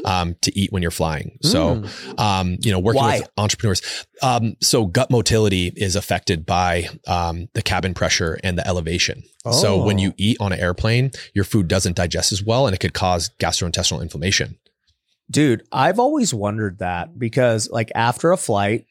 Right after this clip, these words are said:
Speaker 1: Yeah, dude.
Speaker 2: you know, and I'm just like, "Well, I guess I've just been sitting for however many hours," and, you
Speaker 1: Your
Speaker 2: know.
Speaker 1: stomach feels almost stuck if you ate at the
Speaker 2: Yeah, like, I
Speaker 1: airport.
Speaker 2: just feel
Speaker 1: Yeah.
Speaker 2: bloated and
Speaker 1: Yeah.
Speaker 2: fat and
Speaker 1: Yeah. Dude, so what I do when I fly is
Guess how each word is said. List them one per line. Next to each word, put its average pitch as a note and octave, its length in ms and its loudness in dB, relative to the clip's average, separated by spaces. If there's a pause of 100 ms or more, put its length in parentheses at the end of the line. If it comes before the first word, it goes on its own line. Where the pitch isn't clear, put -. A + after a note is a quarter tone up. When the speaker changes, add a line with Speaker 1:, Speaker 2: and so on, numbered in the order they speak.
Speaker 1:
Yeah, F2+ 240 0
dude. - 160 -6 (320)
Speaker 2:
you A#2+ 100 2
know, G#2 400 0
and C#3 100 0
I'm G3 80 2
just E3+ 180 2
like, A2+ 120 2
"Well, C3+ 140 2
I B2+ 60 4
guess B2 200 2
I've A2+ 100 2
just G2+ 160 -2
been G2+ 120 -8
sitting G#2 480 -4
for F#2 360 -8 (180)
however G#2+ 260 -2
many G2+ 200 -6
hours," F#2 420 -2
and, F#2 200 -10
you G2+ 40 -4
Speaker 1:
Your G#2+ 100 2
Speaker 2:
know. - 40 2
Speaker 1:
stomach A2+ 320 2
feels G2+ 220 2
almost F#2+ 220 2
stuck - 300 -2
if F2+ 100 -6
you F2+ 140 0
ate G2+ 180 0
at F2 120 -2
the - 80 -4
Speaker 2:
Yeah, F#3 100 4
like, A#2+ 140 2
I B2 40 4
Speaker 1:
airport. B2 140 2
Speaker 2:
just - 140 0
feel C#3+ 140 4
Speaker 1:
Yeah. A#2+ 40 -6 (120)
Speaker 2:
bloated A#2+ 300 2
and G2 120 -8
Speaker 1:
Yeah. - 60 -20
Speaker 2:
fat G#2+ 380 0
and G2 260 -12 (180)
Speaker 1:
Yeah. G2+ 220 0 (380)
Dude, C3 160 4
so A#2+ 80 4
what G#2 220 2
I A#2 160 2
do G2+ 280 2
when F2+ 180 0
I E2 120 -2
fly - 360 0
is - 300 0